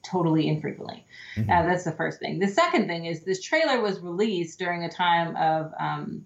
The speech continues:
Speaker 1: a Me Too movement happening in the gaming industry, about a lot of women coming forward about sexual harassment and abuse in the gaming industry. And then members of the gaming industry released this game where you can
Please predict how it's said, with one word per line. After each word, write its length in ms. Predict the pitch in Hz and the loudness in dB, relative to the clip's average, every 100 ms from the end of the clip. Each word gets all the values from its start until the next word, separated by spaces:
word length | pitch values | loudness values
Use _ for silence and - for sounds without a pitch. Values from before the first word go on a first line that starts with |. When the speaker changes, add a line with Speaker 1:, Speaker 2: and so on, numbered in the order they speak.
| - | -2
Speaker 1:
a 60 | 180 | 2
Me 160 | 214 | 4
Too 200 | 214 285 254 | 2 0 2
movement 320 | 156 147 135 | 2 0 -2
happening 380 | 139 143 151 147 | -2 0 0 0
in 80 | |
the 80 | 147 | -2
gaming 300 | 143 143 151 | -2 -2 0
industry, 500 | 147 143 - 147 151 - - - | 0 -2 0 2 2 -2 -6 2
about 100 | 160 | 4
a 60 | |
lot 300 | 156 180 226 | 6 6 6
of 60 | 247 | 6
women 260 | 226 196 185 | 4 2 0
coming 260 | 175 165 151 | -4 -8 -10
forward 500 | 151 147 151 151 151 | -10 -8 -6 -6 -6
about 520 | 151 147 147 147 - | -4 0 0 0 -4
sexual 320 | 165 160 190 | -6 -4 -4
harassment 520 | 180 165 151 156 151 - | 2 4 4 2 -4 -2
and 160 | 156 185 | 0 0
abuse 440 | 170 156 147 147 | 0 0 -2 -4
in 180 | - 156 | -4 -2
the 100 | 156 | 0
gaming 300 | 147 151 160 | 0 2 4
industry. 680 | 277 262 - 175 160 156 - - - - - _ - | 4 4 2 0 2 2 -2 -14 -20 -20 -20 _ 2
And 140 | 208 | 4
then 520 | 277 269 240 226 226 - _ _ _ _ _ 196 | 6 6 4 2 -2 -6 _ _ _ _ _ 0
members 340 | 233 226 220 | 2 4 4
of 80 | 202 | 2
the 80 | 196 | 0
gaming 360 | 202 190 196 | 0 0 2
industry 760 | 247 240 233 - 190 180 170 - | 2 2 0 0 0 0 -4 -6
released 380 | 185 190 170 170 | -2 0 -2 -4
this 200 | 170 - | -6 -2
game 600 | 285 262 185 175 170 170 - | 2 4 2 0 -4 -6 -10
where 680 | - 185 175 170 170 170 - - | -4 0 2 4 4 4 0 -4
you 180 | 175 | -4
can 540 | 165 175 170 165 165 | 0 2 2 0 -4